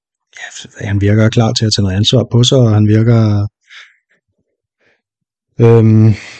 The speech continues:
jeg synes, det virker moden, og, og sådan lidt, øh, fremstormende, og måske er det svært at komme til Real Madrid og være en meget sky type, og så skulle ind og,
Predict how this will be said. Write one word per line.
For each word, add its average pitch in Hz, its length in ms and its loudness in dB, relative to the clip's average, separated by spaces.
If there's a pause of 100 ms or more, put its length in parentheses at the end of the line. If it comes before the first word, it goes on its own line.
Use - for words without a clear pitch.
(140)
jeg 98 120 -6
synes, 120 160 0
det 117 80 2
virker 127 160 6
moden, 165 480 4 (120)
og, 127 100 -4 (1120)
og - 100 -10
sådan 123 160 2
lidt, 117 160 0
øh, 110 400 2
fremstormende, 139 600 0
og 107 540 -2 (220)
måske 131 220 -2
er 135 40 0
det 123 100 0
svært 131 200 0
at 127 60 0
komme 120 180 2
til 117 100 -2
Real 113 120 2
Madrid 123 320 2
og 127 140 2
være 110 460 -2 (1160)
en 117 280 2
meget 107 240 0
sky - 360 -2
type, 139 500 0
og 131 80 -2
så 127 120 -4
skulle 64 220 -4
ind - 80 -6
og, 60 300 -2